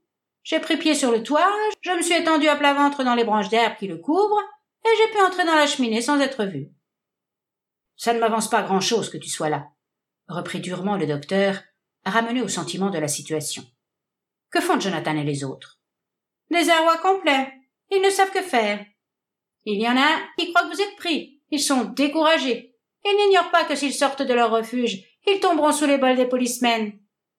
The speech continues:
Ce sont des poltrons de vraies brutes. Il n'y a nulle initiative, nulle intelligence à attendre d'eux quand je ne suis pas là. Enfin, tu as bien fait de venir. Tu vas peut-être m'être utile. »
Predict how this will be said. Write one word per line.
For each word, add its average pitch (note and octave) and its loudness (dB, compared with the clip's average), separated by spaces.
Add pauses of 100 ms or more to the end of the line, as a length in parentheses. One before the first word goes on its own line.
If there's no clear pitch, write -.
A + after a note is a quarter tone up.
(520)
Ce - -12
sont D#3+ -6
des D#3 -4
poltrons F#3+ -2
de F3+ -4
vraies F3+ 0
brutes. A#3 -4 (480)
Il D4+ 2
n'y C4+ 4
a A#3 2
nulle C4+ 2
initiative, B3 0 (360)
nulle G3+ 0
intelligence G#3 0
à F#3+ 2
attendre F#3+ -4
d'eux G3 0
quand F3+ -6
je D#3+ -10
ne D3 -10
suis D3 -12
pas D#3+ -2
là. D3+ -6 (580)
Enfin, - -6 (520)
tu - -4
as - 0
bien F#3+ 0
fait G3 0
de F#3+ -4
venir. F3 -4 (460)
Tu D4+ -4
vas D4+ 2
peut-être G#3 -2
m'être D#3 -6
utile. » - -14